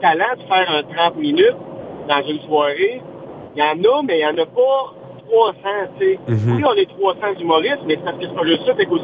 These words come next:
Speaker 1: il y en a qui sont, qui l'ont le matériel pour faire le trente minutes, mais qui se déplacent plus pour le faire au Nouveau-Brunswick parce qu'ils sont tellement occupés, tu sais, ils ont plus le temps, puis c'est plus assez, c'est plus à,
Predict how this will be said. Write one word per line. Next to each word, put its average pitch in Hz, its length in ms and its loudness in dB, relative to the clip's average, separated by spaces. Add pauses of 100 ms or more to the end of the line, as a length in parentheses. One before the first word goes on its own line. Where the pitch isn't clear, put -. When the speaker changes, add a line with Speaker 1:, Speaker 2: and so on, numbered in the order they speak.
(120)
Speaker 1:
il 233 80 -10
y 233 40 4
en 175 240 2
a 247 60 0
qui - 100 -20
sont, 170 200 0 (360)
qui 165 160 -10
l'ont 269 200 4
le 269 40 -8
matériel 190 520 -2
pour 175 140 -8
faire 165 100 -2
le 160 100 -2 (100)
trente 160 200 -4
minutes, 415 340 2
mais 339 120 -4
qui - 120 -14
se - 140 -14
déplacent 392 500 0
plus 262 180 2 (480)
pour 165 120 0
le 160 100 2
faire 220 380 0
au 170 100 -4
Nouveau-Brunswick 165 600 0
parce - 140 -8
qu'ils 190 160 -8
sont - 220 -2
tellement 220 320 0
occupés, 240 420 -6
tu - 600 -10
sais, - 20 -
ils 196 60 4
ont 165 80 2
plus 190 160 -14
le 151 80 -14
temps, 262 280 2
puis 151 200 -4 (240)
c'est 165 120 -6
plus 262 160 -4
assez, 247 460 -2 (140)
c'est - 120 0
plus 254 180 0
à, 202 60 6